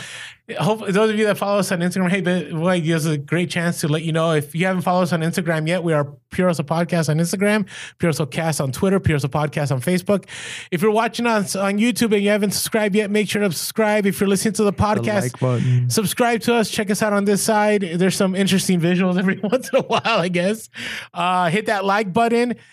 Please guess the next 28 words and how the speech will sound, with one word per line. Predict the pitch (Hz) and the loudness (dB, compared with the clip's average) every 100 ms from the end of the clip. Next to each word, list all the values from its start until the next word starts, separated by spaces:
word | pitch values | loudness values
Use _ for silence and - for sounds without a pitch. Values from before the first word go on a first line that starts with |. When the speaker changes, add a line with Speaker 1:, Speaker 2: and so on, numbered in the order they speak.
| _ | _
Speaker 1:
hit | 202 208 | -2 0
that | 185 | 2
alert | 156 160 226 208 | 2 2 2 2
button | 226 226 | 2 2
to | 196 | 0
be | 175 180 | 2 2
alerted. | 160 196 214 254 208 | 4 2 2 2 0
We're | 165 175 | 2 2
looking | 190 196 | 2 2
to | 190 | 0
build | 151 185 190 | 2 2 2
our | 170 | 0
subscribers, | 156 - 175 175 208 254 202 | -2 -2 0 0 2 0 2
and | 147 120 123 - - _ | 2 0 -2 -12 -20 _
comment | 117 165 208 202 | -4 0 0 0
below. | 170 160 185 208 160 135 - - - | 2 2 2 2 0 -2 -10 -20 -6
And | 196 214 | -2 2
then, | 233 | 2
hey, | 240 | 2
if | 202 | 2
you | 214 | 2
haven't | 208 202 | 2 2
had | 214 208 | 2 2
a | |
chance | - 202 202 214 | 0 0 0 0
yet, | 208 185 | 0 0
you | 185 | 0
know, | 190 190 185 | 2 4 2